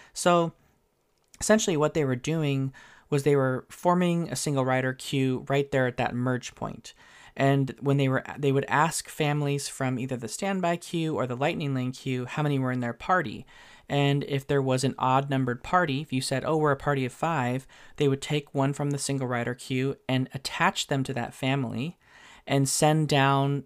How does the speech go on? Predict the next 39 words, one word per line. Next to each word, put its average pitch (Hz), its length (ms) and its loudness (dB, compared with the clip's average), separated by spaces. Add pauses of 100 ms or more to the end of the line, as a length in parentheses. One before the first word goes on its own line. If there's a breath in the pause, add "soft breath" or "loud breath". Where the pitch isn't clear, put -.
(100)
that 135 360 2
party 135 340 2
of 123 80 -2
five 139 500 2
plus - 280 2
the - 80 -6
single 131 260 -2
rider 123 400 0
to 131 220 -4
make 160 220 0
them 190 100 0
a 165 60 0
party 151 260 -2
of 120 100 -6
six, - 680 -4 (400 loud breath)
which 156 160 2
would 143 100 -4
give 151 160 4
them 143 280 2
an 131 120 -2
even 139 320 0
number 131 300 2
to 139 120 -6
fill 131 520 0 (100)
all 127 160 4
the 123 120 -2
rows 120 340 -2
evenly 123 480 -4
on 113 160 -4
Space - 320 -8
Mountain. 135 560 -2
But 190 340 4 (440 soft breath)
what 156 120 2
they're - 180 4
asking 147 600 0 (400)
to 147 100 -2
be 135 100 0
done 120 280 0
here 123 360 -2